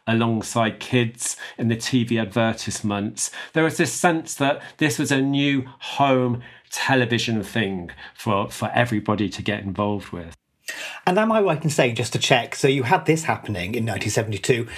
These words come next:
Speaker 2: and you also had Pong happening. Was that in arcades, or was that in a different environment?
Speaker 1: Yeah, exactly. That's one of the crucial differences. The Odyssey is, is about your T V, it's about the home, it's about the family.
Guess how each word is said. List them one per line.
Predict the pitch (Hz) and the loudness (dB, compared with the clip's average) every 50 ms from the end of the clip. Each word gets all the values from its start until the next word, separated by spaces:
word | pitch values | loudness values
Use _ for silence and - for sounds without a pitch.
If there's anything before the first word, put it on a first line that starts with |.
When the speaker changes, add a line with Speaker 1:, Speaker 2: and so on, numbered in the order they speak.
| - - - | -10 -2 0
Speaker 2:
and | 131 131 | 2 4
you | 143 156 | 4 4
also | 160 151 - - | 2 2 0 -2
had | 143 - 135 135 - - | 0 0 0 -2 -2 -2
Pong | - - 151 135 139 135 | 2 2 2 4 2 2
happening. | 113 139 139 135 - 131 131 127 123 123 127 120 - - - - - - | 2 0 0 0 2 2 2 2 2 0 -2 -6 -8 -12 -16 -18 -4 0
Was | - 135 | 2 4
that | 143 147 135 | 4 4 2
in | 135 131 | 2 0
arcades, | 131 127 - - - 147 156 180 202 185 165 | 0 0 0 0 2 2 4 2 2 0 0
or | - 151 | 2 2
was | 139 127 | 2 4
that | 120 156 127 | 2 0 0
in | 131 | 0
a | 120 113 | 0 0
different | 113 143 117 - 120 110 | 0 0 0 0 -2 -2
environment? | 113 107 107 117 110 104 101 101 95 87 117 | -2 0 0 0 0 0 -2 -6 -6 -4 2
Speaker 1:
Yeah, | 107 123 127 120 117 | 4 4 4 4 4
exactly. | 113 127 123 - - 135 117 113 - 107 95 92 95 95 - - - 117 | 0 -2 -6 0 2 2 2 2 0 -4 -4 -2 -4 -4 -6 -8 -4 0
That's | 117 156 156 - - | 0 0 0 0 0
one | - 131 | 0 2
of | 113 | 2
the | 110 113 | 0 2
crucial | - 135 127 117 - 113 | 2 2 2 2 0 0
differences. | 92 - 117 117 - 113 98 - - - - 92 87 90 | 0 2 0 2 0 -4 -4 -4 -8 -6 -6 -6 -6 -2
The | - - 127 120 | -2 -2 2 2
Odyssey | 135 139 123 147 123 - - 131 120 113 110 95 - - - - - _ | 2 2 2 0 -2 0 2 2 2 2 2 0 -4 -10 -14 -14 -6 _
is, | - 113 110 101 - - - | 2 2 2 2 -2 -2 0
is | 120 110 98 - - - - - | 0 0 0 -2 -8 -12 -6 -4
about | - 117 120 117 110 107 | -2 2 2 2 2 2
your | 101 101 98 | 0 -4 -4
T | - - - 120 107 | -4 -2 0 0 0
V, | 98 104 104 107 113 113 117 - | 2 0 0 0 0 -2 -4 -8
it's | - 131 127 - | -10 -8 -6 -4
about | 120 - 104 101 - | 0 0 0 0 0
the | - 98 | -2 -6
home, | - - - 107 101 98 98 98 101 107 | -8 -4 -2 0 0 0 0 -2 -2 -4
it's | 110 - - | -4 -6 -4
about | 107 113 107 107 - | -2 -2 -2 -2 -4
the | - | -10
family. | - - 120 113 127 127 - - 90 92 95 | -6 0 2 2 2 2 0 -4 -8 -12 -12